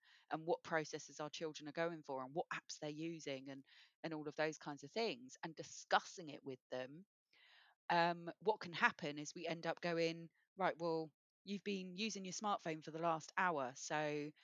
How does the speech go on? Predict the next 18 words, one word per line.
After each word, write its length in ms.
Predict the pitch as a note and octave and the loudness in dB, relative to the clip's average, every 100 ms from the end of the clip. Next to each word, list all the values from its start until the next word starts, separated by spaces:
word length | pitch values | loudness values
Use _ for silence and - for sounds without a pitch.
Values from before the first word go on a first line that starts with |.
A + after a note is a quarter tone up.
| - _ | -20 _
you 100 | F3+ | -2
know, 80 | D#3 | -2
you 200 | D3+ E3+ | 0 0
only 160 | F3 E3 | 0 2
get 160 | F3+ | 4
an 60 | E3+ | 6
hour 240 | E3 D3+ | 4 2
of 80 | D3+ | -2
screen 260 | - D3+ D3 | -4 -6 -4
time 240 | D3+ D3 | -4 -4
a 40 | |
day, 280 | C#3+ C#3+ C3+ | 2 2 2
so 140 | - D3 | -2 -2
I'm 160 | C#3+ | -2
gonna 160 | D3 C#3+ | -4 -6
turn 260 | - D3 | -4 -4
everything 320 | C#3 C#3+ D3+ G3 | -6 -8 -2 0
off 180 | G3 | 0